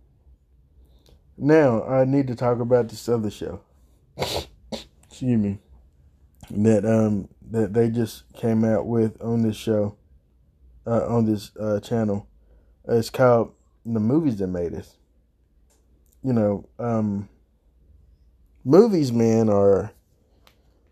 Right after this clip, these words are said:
<sighs> they, like, for me, toys growing up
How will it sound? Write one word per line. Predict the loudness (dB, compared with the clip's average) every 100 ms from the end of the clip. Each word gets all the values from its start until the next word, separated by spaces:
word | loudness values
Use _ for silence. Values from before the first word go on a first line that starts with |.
| _ _ _ _ _ _ -6
<sighs> | 0 2 0 -6 -16 -20 -20 -10
they, | 2 6 6 4 -6 0
like, | 2 4
for | 2 2
me, | 4 4 4 0 -10 _ _ _ _ _ _ _ _ _ _ _ _
toys | 6 8 8 6 2
growing | 0 0 2 4
up | 2